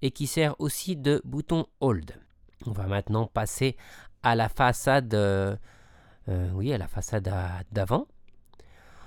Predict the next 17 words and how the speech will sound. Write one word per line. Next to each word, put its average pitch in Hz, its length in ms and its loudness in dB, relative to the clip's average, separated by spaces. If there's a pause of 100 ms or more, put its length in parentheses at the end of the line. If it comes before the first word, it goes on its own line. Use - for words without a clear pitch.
(300)
On 160 460 8
démarre 151 400 2
tout - 260 -2
en 151 180 4
haut, 165 360 4
euh, 113 300 2
au 139 220 2
niveau 139 360 0
des 131 160 0
micros, 127 400 -2
on 131 160 2
a 110 100 2
effectivement 120 540 -2
quelques 117 300 -4
petits - 200 -8
creux - 220 -4
également. 107 560 0